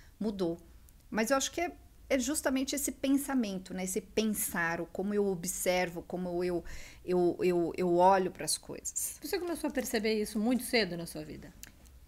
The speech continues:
Speaker 1: Eu comecei a perceber que eu tinha, digamos, essa possibilidade depois que eu li o livro. Aí eu come-, depois de uns três, quatro anos que eu li esse livro que eu falei pra você, eu comecei a perceber que, que eu tinha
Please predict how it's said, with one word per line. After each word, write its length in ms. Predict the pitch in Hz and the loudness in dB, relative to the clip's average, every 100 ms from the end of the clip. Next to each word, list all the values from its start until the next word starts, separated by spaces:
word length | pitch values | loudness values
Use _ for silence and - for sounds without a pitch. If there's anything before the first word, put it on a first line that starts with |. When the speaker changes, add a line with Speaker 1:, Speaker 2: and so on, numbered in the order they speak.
| - - - - | -20 -20 -8 -4
Speaker 1:
Eu 80 | |
comecei 460 | 202 247 233 226 285 | 2 4 4 4 4
a 40 | |
perceber 600 | 294 302 285 - 214 202 | 4 4 4 4 6 4
que 120 | 196 214 | 4 0
eu 40 | |
tinha, 520 | - - 269 277 226 | 0 4 6 6 4
digamos, 500 | 185 190 196 196 180 | 2 0 0 0 2
essa 260 | 185 - 202 | 2 2 0
possibilidade 1300 | - - 262 311 - 240 202 180 175 196 247 190 170 | -2 6 6 6 2 0 2 2 8 10 10 6 0
depois 320 | 202 202 214 | 0 2 -2
que 80 | - | 0
eu 60 | 233 | -2
li 100 | 247 | 0
o 60 | |
livro. 400 | 302 208 147 - 147 - - - | -2 -2 -4 -6 -10 -14 -14 -4
Aí 200 | 180 190 | 2 2
eu 80 | |
come-, 240 | 196 220 190 | 2 -2 -2
depois 460 | 170 208 - 330 330 | 0 2 4 4 2
de 60 | |
uns 160 | 359 - | 2 0
três, 320 | - 254 285 | 4 2 2
quatro 260 | - 233 220 | 0 0 0
anos 160 | 202 | 0
que 100 | - | 0
eu 40 | 202 | 0
li 100 | 190 | 0
esse 220 | 185 190 | 0 -2
livro 340 | 196 254 208 | 0 0 0
que 100 | 180 180 | -4 -6
eu 40 | |
falei 260 | - 175 180 | -2 -2 -2
pra 160 | 185 | -4
você, 480 | 170 170 - 247 208 - - - - - - - | -2 2 4 4 4 -6 -18 -20 -20 -20 -16 -6
eu 100 | 202 | -2
comecei 420 | 196 220 208 202 202 | 2 4 4 4 4
a 40 | |
perceber 580 | 202 202 - 202 208 220 | 4 2 2 4 6 4
que, 440 | - 254 240 208 - - - - - | 4 0 0 -4 -12 -20 -20 -20 -10
que 420 | - 208 196 - - | -6 -2 -2 -4 -2
eu 140 | 202 214 | 2 2
tinha 680 | 214 - 247 277 320 339 | 2 2 6 6 4 0